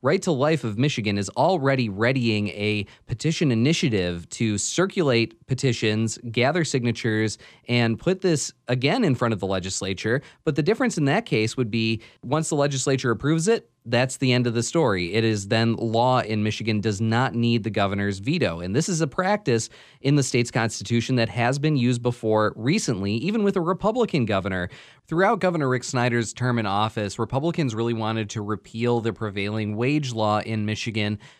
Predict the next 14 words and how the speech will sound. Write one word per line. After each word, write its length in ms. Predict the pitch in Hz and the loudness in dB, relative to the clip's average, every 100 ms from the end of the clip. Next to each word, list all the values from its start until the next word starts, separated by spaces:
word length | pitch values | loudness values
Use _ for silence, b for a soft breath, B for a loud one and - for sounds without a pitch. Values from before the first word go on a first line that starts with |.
| B - | B -2
That's 220 | 113 110 | 0 0
something 240 | 107 104 | -2 -2
he 280 | 90 135 127 | -4 -2 -2
opposed 600 | 104 - 120 135 190 175 | -2 0 2 4 2 0
because 300 | 139 127 110 | 0 0 -2
he 180 | 113 110 | -2 -2
is 140 | 101 | 0
a 60 | 104 | 0
big 280 | 110 120 107 | 0 0 -2
proponent 480 | 117 120 113 117 - | -4 0 2 0 0
of 220 | 107 101 | -4 -2
the 80 | 107 | -4
skilled 400 | - - 107 98 | -4 -2 -2 -4
trades. 540 | - 117 131 185 | -2 0 0 -2